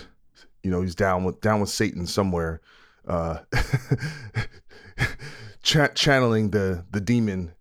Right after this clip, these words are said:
And, uh, yeah, I think it's a really cool song. Really excited to play it live. We, uh,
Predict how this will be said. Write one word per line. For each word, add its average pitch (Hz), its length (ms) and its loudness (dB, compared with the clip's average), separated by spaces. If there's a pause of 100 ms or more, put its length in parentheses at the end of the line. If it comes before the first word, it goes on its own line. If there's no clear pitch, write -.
(180)
And, 101 220 0
uh, 92 300 2
yeah, 123 240 6
I 107 40 0
think 120 160 0
it's 107 120 -2
a 101 60 2
really 90 280 0
cool 82 220 -4
song. 82 420 -4
Really 95 200 0
excited 85 340 -2
to - 60 -18
play 92 200 -4
it 71 80 -4
live. 90 500 0 (760)
We, 107 240 4
uh, 95 320 2